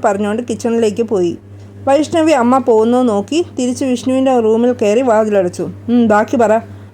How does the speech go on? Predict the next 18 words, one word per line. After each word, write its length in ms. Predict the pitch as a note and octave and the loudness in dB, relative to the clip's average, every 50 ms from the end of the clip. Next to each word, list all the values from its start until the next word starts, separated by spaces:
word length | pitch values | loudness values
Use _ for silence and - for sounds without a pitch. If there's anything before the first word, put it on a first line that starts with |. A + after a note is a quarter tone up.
| - - - | -18 -10 -6
വിഷ്ണു 280 | C4+ D4 C#4+ - F4 E4 | -6 -4 -2 -2 0 0
വീട്ടിലേക്ക് 500 | D4+ C4+ B3+ A#3 B3+ C4+ C#4 C4 C4 C4 | 2 2 0 2 2 2 0 0 -2 0
കയറിയപ്പോൾ 600 | B3+ A#3+ G#3 G#3 G#3 G#3+ G#3 G#3 G#3 A3 A3+ C#4 D#4+ - - - - - - - - A#3+ | 2 2 2 2 2 2 0 0 0 0 0 0 -2 -4 -8 -20 -20 -20 -20 -10 -2 0
വാവ 240 | B3+ B3+ C4+ C#4 D4+ | 2 2 4 2 2
ഹാളിലെ 560 | D4 B3 C4+ B3+ A#3 A#3+ A#3+ B3+ B3+ B3+ C4 C4+ | 0 0 0 0 2 2 2 2 2 2 0 0
സോഫയിൽ 520 | C4+ - A#3 G#3+ G#3+ G#3+ B3 A#3 A#3 B3 A#3 | 0 0 0 0 0 0 0 2 2 2 2
ഇരുന്ന് 200 | G#3+ G3+ G3 A#3+ | 0 0 0 -2
പഠിക്കുകയായിരുന്നു. 720 | B3 B3+ A#3 G#3 A3 G3+ - B3 A3+ G3+ G3 F3 F3+ F#3 F3+ - - - - - - - - | -2 0 -2 -2 -2 -2 0 0 2 2 2 0 -2 -6 -6 -8 -10 -16 -20 -20 -16 -6 -2
ആരോടും 400 | A#3 B3 B3+ C4+ C#4 C#4+ C4 C#4+ C4+ | 0 2 4 4 4 4 4 2 2
ഒന്നും 200 | A#3+ A#3 A#3+ B3 | 2 2 2 2
മിണ്ടാതെ 340 | A#3+ A3+ G#3 G#3+ A3 A3 A#3 | 0 2 2 2 2 2 2
മുകളിലേക്ക് 480 | B3 A3+ G#3 G#3 G#3+ A3+ A#3 A#3 B3+ C4 A#3+ | 0 0 0 2 2 2 2 0 -2 -2 0
കയറി 220 | A3+ G3+ G3+ G#3+ | 2 2 2 0
പോകുന്ന 280 | G#3+ G#3+ A3 G#3+ G#3+ A3 | 0 0 0 0 0 0
ഏട്ടൻ്റെ 360 | G#3 G#3 G#3 G#3 A#3 A3+ A#3+ | -2 -2 -2 -4 -2 -2 -2
മുഖം 280 | A#3+ G#3+ G3 G3+ G3+ G#3 G#3 | -2 0 -2 -2 -2 -2 -2
കണ്ട് 220 | G3 G3 G3 C4 D4 C#4+ - - | -2 -2 -2 -4 -4 -6 -8 -6
എന്തോ 260 | B3+ B3 B3+ B3+ C#4+ | -4 -2 0 2 2